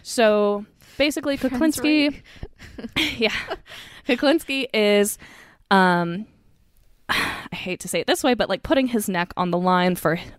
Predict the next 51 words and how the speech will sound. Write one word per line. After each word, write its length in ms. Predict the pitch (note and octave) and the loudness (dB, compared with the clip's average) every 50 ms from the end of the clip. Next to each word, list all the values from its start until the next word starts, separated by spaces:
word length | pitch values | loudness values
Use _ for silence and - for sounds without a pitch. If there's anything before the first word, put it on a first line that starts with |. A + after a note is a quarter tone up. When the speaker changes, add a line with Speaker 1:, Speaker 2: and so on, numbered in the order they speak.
| _ - - | _ -20 -8
Speaker 1:
for 140 | - E3+ E3+ | -6 -6 -4
George 560 | E3+ - B3 D4 C#4+ A3+ F#3+ F3+ - - - - | 0 2 4 4 6 4 4 2 -2 -6 -10 -10
and 340 | F#3+ G3 G3+ G3+ G3 F#3 F#3+ | -8 -6 -4 -2 0 0 2
being 160 | F#3 F#3 F3+ | 2 0 0
Speaker 2:
Right. 40 | F3+ | 0
Speaker 1:
like, 240 | F3+ E3+ E3 - - - | -2 -4 -4 -4 -6 -6
"Okay, 180 | G#3 - G3 - | -6 -4 -6 -6
I 100 | - - | -4 -2
got 200 | F3+ G#3 G#3+ A#2 | 0 0 0 0
you 80 | - A3+ | -2 -4
thirty-five 400 | - A#3 A3+ A3+ - F#3+ F#3+ F#3+ | -4 -6 -6 -4 -4 -4 -4 -2
thousand 280 | - E3 D#3+ - E3+ E3+ | -2 -2 -2 -2 0 2
dollars, 460 | A3 A3+ A3+ G#3 F#3+ F3 E3 E3 - - - - - - - | 4 6 6 6 6 4 4 2 -2 -6 -18 -20 -20 -4 -2
but 180 | - G3 - - | -2 -2 0 2
you 140 | A3 A3 F#3+ | 2 2 2
have 280 | - - A#3+ G#3+ - - | 0 -2 -2 -2 -2 -2
to 80 | G3 | -2
pay 140 | G#3 G3+ D#3+ | -2 -2 -4
it 100 | C3+ - | -2 -2
back. 360 | - E3+ - - - - - - | -2 -4 -4 -6 -14 -18 -10 -8
Like, 120 | F#3 E3 - G#3+ | -8 -8 -6 -4
that's 240 | - A3 F#3+ - | -4 -4 -4 -2
Speaker 2:
Yeah. 20 | - | -4
Speaker 1:
just, 200 | G3+ - - - - - - - - | -4 -4 -4 -8 -12 -16 -18 -8 -4
that's 260 | - G3+ - - - | -4 -4 -4 -6 -10
how 220 | - - - F3+ E3+ | -14 -8 -6 -6 -6
this 100 | F3+ - | -4 -4
is 40 | |
gonna 140 | - G3+ A#3+ | -2 0 2
work, 280 | D#4 G#4 G4+ G4 - - - | 4 4 4 2 0 -2 -4
or 100 | F3+ F3 | -2 -2
else 180 | F3 A3 F3+ D#3 | -2 -2 -4 -4
there's 160 | - F3+ F#3 | -6 -6 -4
gonna 160 | F3+ F3 E3+ | -2 -2 0
Speaker 2:
Mm-hmm. 80 | F3+ F#3 | 0 2
Speaker 1:
be 300 | - - D#3+ E3 E3 - - - - - - - - - | 2 2 2 0 -2 -6 -12 -20 -20 -20 -20 -20 -4 0
repercussions." 680 | F#3+ G3 F#3+ G3 - F3+ - - - - - - - - - | 2 2 2 2 -2 -4 -4 -4 -8 -12 -14 -14 -10 -10 -10
Speaker 2:
<laughs> 40 | - - - - | -10 -10 -14 -20
Oh, 40 | - - - | -20 -20 -18
God. 120 | - - | -12 -8
Speaker 1:
So 640 | - - - B3+ A#3+ A#3 A3+ A3+ A3 A3 G#3+ A3 - - - - | -6 0 2 4 4 4 4 4 4 2 0 -2 -4 -8 -14 -18
George 800 | G3+ - - C#4+ D#4 G4 F#4+ B3 G3 F3+ F3 F3 F#3 G3+ - - - _ _ _ _ _ _ | -16 -2 2 4 6 6 6 6 4 4 2 0 -2 -4 -10 -12 -14 _ _ _ _ _ _
does 440 | - G#3 G3+ G#3 A#3+ C4+ C#4+ D4+ C#4+ - | 0 2 4 4 4 2 0 -2 -2 -4
initially, 680 | A3 G#3+ G#3 G#3 G3+ - - F#3+ F#3+ G3 F#3+ G3 A3 - - | -4 -4 -2 -2 -4 -4 -6 -6 -4 -4 -4 -4 -4 -6 -4
he 180 | G3+ A3+ A#3 B3 | -2 2 4 4
is 120 | C#4+ A#3+ | 4 4
initially 420 | C4 C4 A#3+ A3+ - G#3+ G#3+ G#3 | 4 4 4 2 2 0 0 0
good 160 | F#3+ F3+ E3+ E3+ | 0 0 0 0
on 120 | E3+ E3+ | -2 -2
his 180 | F3 F#3 - - | -6 -8 -6 -2
word, 400 | F#3 F#3 G#3+ A3+ C#4 F4 G4 | 2 2 4 4 4 2 2